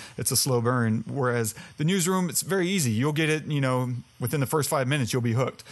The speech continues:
So I rewatched that and I did it <laughs> in, like, three days. I did, like, a season a day, man. I was just crushing it. And then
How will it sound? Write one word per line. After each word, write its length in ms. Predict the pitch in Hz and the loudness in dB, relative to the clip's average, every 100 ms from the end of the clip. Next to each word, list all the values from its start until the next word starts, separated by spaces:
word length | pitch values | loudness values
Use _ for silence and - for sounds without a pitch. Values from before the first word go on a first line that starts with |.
| - - - | -20 -20 -6
So 200 | - 123 | 0 2
I 80 | 123 | 2
rewatched 460 | 143 160 147 143 | 0 0 0 0
that 320 | 147 139 139 127 | 0 2 2 0
and 240 | 117 117 | 0 2
I 60 | 120 | 0
did 180 | 135 | 0
it 180 | 143 107 | 0 0
<laughs> 0 | |
in, 160 | 151 104 | 0 0
like, 380 | - 143 - - | 0 -2 -4 -8
three 640 | - - - - - 156 147 | -6 -6 -6 -8 -2 0 2
days. 260 | 135 135 | 2 0
I 60 | 143 | 0
did, 120 | 143 | 0
like, 160 | 139 131 | 0 0
a 60 | |
season 360 | 113 170 151 139 | 0 0 2 2
a 40 | |
day, 340 | 117 117 117 113 | 2 0 2 0
man. 180 | 113 117 | 0 0
I 140 | 127 | 0
was 120 | 127 | 0
just 280 | 110 110 - - - | -2 -2 -4 -10 -14
crushing 680 | - - 135 123 135 - 131 | -12 -6 -2 0 2 2 2
it. 200 | 117 110 | 2 2
And 120 | 135 123 | 0 2
then 280 | 127 127 | 2 0